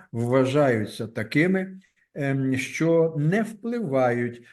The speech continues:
на типологію оповідних інстанцій. Зазначимо, що згадані,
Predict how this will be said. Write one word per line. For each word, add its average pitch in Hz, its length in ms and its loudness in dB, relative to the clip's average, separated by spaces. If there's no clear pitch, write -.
на 139 160 0
типологію 143 1000 -2
оповідних 110 760 -4
інстанцій. 127 720 -8
Зазначимо, 139 800 2
що 151 220 -2
згадані, 143 720 0